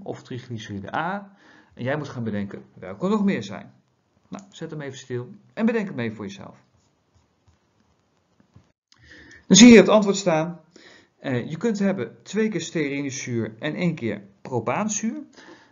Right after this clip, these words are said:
Ja, dat is eigenlijk zoals triglyceride A, maar nou zit de propaanzuur in het midden. En je kunt nog hebben dat ik twee keer propaanzuur heb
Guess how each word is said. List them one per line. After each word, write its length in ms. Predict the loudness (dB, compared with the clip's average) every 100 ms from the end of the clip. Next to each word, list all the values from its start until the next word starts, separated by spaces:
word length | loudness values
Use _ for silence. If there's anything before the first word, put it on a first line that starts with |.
| -14
Ja, 120 | -12
dat 160 | -12
is 120 | -12 -10
eigenlijk 320 | -10 -12 -14
zoals 260 | -12 -14
triglyceride 760 | -12 -14 -10 -10 -8 -6 -6 -6 -14 _ -8
A, 400 | -6 -6 -8 -18 -20 -20 _ _ -8
maar 140 | -4
nou 260 | -2 -2 -4
zit 320 | -6 -8 -8
de 80 | -14
propaanzuur 540 | -10 -8 -6 -6 -8 -10
in 80 |
het 100 | -10
midden. 420 | -4 -4 -4 -8 -20 _ _ _ _ _ _ -20 _ _ _ _
En 120 | -4
je 80 | -2
kunt 160 | -2 -4
nog 160 | -4
hebben 320 | -6 -8 -8 -10
dat 140 | -12
ik 120 | -12 -14
twee 360 | -10 -4 -2 -2
keer 120 | -4
propaanzuur 640 | -10 -6 -4 -6 -8 -10
heb 280 | -10 -14 -20